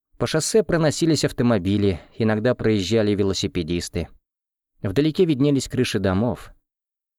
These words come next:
Там текла обычная жизнь, до которой было рукой подать. А здесь, на бетонке, рядом с рекой и буйно разросшимися ивовыми зарослями, мир выглядел совсем другим, пустым, неуютным и даже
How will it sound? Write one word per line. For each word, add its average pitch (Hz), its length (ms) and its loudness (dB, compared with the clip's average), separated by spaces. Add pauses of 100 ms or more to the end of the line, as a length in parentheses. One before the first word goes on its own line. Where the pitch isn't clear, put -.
(220)
Там 196 300 4
текла 151 540 2
обычная 113 600 2
жизнь, 104 540 0
до 95 160 -4
которой 151 320 -2
было 131 240 2
рукой 131 300 0
подать. 80 500 -6 (240)
А 95 100 -2
здесь, 117 460 -2
на 95 80 0
бетонке, 110 600 0 (180)
рядом 131 360 2
с - 120 -4
рекой 131 400 0
и 135 180 0
буйно 127 460 2
разросшимися 117 800 2
ивовыми 110 640 2
зарослями, 98 680 -2 (760)
мир 147 320 2
выглядел 135 440 2
совсем 120 460 0
другим, 104 440 0 (240)
пустым, 151 520 0
неуютным 98 640 0
и 82 40 -6
даже 98 280 0